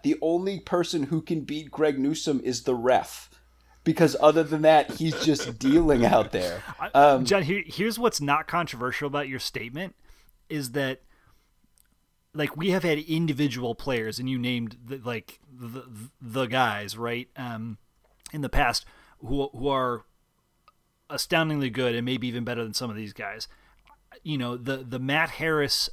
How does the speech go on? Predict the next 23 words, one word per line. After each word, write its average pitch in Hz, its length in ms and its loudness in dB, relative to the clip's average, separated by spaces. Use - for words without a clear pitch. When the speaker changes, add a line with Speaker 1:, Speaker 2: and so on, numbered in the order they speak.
Speaker 2:
um, 120 340 -8
Nick 135 200 -4
Van 131 240 -4
Hoos 123 280 -4
pairing 113 580 0
at 117 140 -12
corner 107 420 -8
was 104 520 -8
probably, 147 340 0
probably 160 220 2
the 131 100 -2
best 143 460 -6
single 160 640 -2
starting 135 480 -2
pair 120 240 6
of 113 80 -10
corners 104 480 -10
that, 113 300 -16
that, 110 220 -16
that 113 120 -12
I 110 100 -6
can 117 160 -12
recall. 107 400 -10